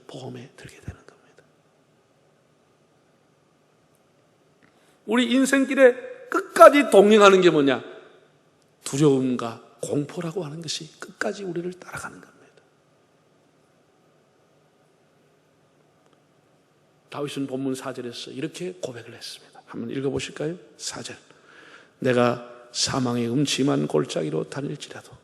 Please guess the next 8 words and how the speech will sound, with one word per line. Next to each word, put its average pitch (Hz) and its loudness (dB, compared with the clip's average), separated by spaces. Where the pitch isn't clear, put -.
해를 165 4
두려워하지 143 0
않을 123 -12
것은 - -12
주께서 - -2
나와 120 0
함께 160 -6
하심이라. - -12